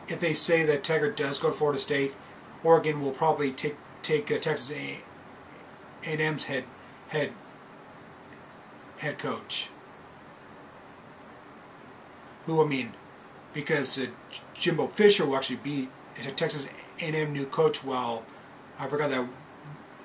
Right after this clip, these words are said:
one guy's name, but yeah, that he used to coach Texas A and M, they might go to Oregon, so, if Taggart doesn't sign with F S U, so, which is this not, <laughs>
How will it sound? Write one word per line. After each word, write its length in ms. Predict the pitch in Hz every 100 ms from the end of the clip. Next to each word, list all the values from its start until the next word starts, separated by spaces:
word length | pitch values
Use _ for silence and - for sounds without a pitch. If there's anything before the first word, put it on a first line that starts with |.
| -
one 140 | 170 170
guy's 260 | 151 127
name, 180 | 135 131
but 140 | 127 123
yeah, 340 | 120 104 - - - - - -
that 120 | 143 131
he 80 |
used 240 | 135 156 -
to 100 | 135
coach 360 | - 156 139
Texas 240 | - 143 139
A 40 |
and 100 | 127
M, 140 | 131 127
they 100 | 123
might 180 | 123
go 100 | 123
to 60 | 120
Oregon, 380 | 120 127 123 107 -
so, 360 | - 120 107 98 - - - - - - - - - - - - - - - - -
if 240 | 190 -
Taggart 400 | 175 151 131 117
doesn't 280 | 131 117 113
sign 220 | - 127
with 100 | 113
F 160 | 117 117
S 180 | -
U, 200 | 139 117 - - - - -
so, 420 | - 123 104 95 - - - - - - - - - - - - - - - - 156
which 180 | 147
is 100 | 127
this 200 | 151 151 151
not, 500 | 160 170 - - -
<laughs> 0 | 180